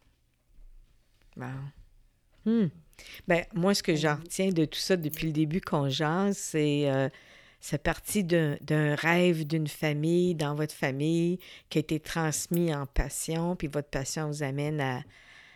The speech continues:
à, à être utile, vous sentir utile, et même à la retraite, euh, ça, ça continue.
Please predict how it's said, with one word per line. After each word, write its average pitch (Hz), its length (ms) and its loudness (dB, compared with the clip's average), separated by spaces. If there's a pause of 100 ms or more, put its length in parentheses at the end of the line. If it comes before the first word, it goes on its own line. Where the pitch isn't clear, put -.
(200)
à, 139 240 -6
à 151 80 2
être - 220 0
utile, 180 420 0
vous 160 120 -4
sentir 160 520 -4
utile, 185 640 0
et 147 80 0
même 156 320 -2
à 147 80 -2
la 147 160 -4
retraite, 160 640 -4
euh, 139 260 0 (380)
ça, 143 280 -2
ça - 180 -4
continue. 165 580 -2